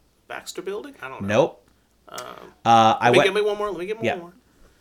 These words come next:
Speaker 1: Was, now, is it a comic book location or is it a real life location?
Speaker 2: It's a real life location, but also blends into pop culture.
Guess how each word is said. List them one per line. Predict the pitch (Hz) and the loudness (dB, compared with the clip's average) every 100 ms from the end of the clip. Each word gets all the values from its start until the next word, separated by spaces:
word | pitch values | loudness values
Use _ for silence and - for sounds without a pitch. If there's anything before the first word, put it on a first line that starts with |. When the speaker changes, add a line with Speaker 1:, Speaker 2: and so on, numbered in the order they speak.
| _ _ | _ _
Speaker 1:
Was, | 165 156 - | -8 -8 -8
now, | 165 165 | -4 -2
is | 170 156 | -4 -4
it | 160 | -4
a | |
comic | 151 160 185 | -4 -6 -6
book | 185 214 | -6 -4
location | 226 226 226 247 247 | -4 -4 -6 -6 -8
or | 160 151 | -4 -2
is | 143 143 | -2 -6
it | 139 - - | -8 -12 -12
a | 135 127 | -12 -10
real | 127 147 | -6 -6
life | 127 123 | -6 -10
location? | 117 - - - | -16 -18 -12 -6
Speaker 2:
It's | - | 0
a | 139 | 2
real | 135 117 | 4 6
life | 185 165 | 6 6
location, | 147 - 135 117 104 90 | 0 0 0 0 -2 -4
but | 127 120 | -2 0
also | 135 147 - 143 | 2 4 4 4
blends | 120 127 127 117 | 2 0 0 0
into | 117 113 117 | -2 -2 -4
pop | - 101 - | -2 -4 -2
culture. | 87 - 110 | -6 -8 -10